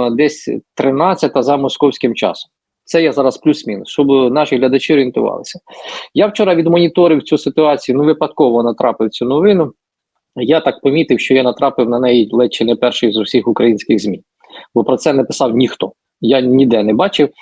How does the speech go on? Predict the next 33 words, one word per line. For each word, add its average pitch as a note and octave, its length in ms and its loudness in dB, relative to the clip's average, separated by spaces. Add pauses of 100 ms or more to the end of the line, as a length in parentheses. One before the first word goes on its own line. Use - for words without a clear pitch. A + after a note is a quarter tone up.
(180)
уже B2 200 2
пізніше C3+ 500 0
почали B2 320 0
писати, A3 400 -2
я C3 100 4
дав B2+ 180 0
у - 40 -2
себе B2 240 0
в - 20 0
Telegram, E3+ 480 0 (420)
заліз C3+ 380 0
на B2 80 2
російські B2+ 400 -2
сайти, G3+ 360 0
вони C3+ 240 2
вирізали A#2+ 380 2
якраз A#2 300 -2
цей B2 120 0
шматок, A#3 420 -2 (580)
а, A2+ 400 0
де B2 320 0
Кирилов B2 380 2
говорив: A#2+ 340 2
«В A2+ 60 -4
мене C3 240 0
є A#2+ 140 4
в A2 40 -4
Telegram, C3 380 0
можете, A#2+ 340 -2
друзі, A2+ 300 0
передивитися». A2+ 880 0 (460)
А, A2+ 500 0
і, C3 600 4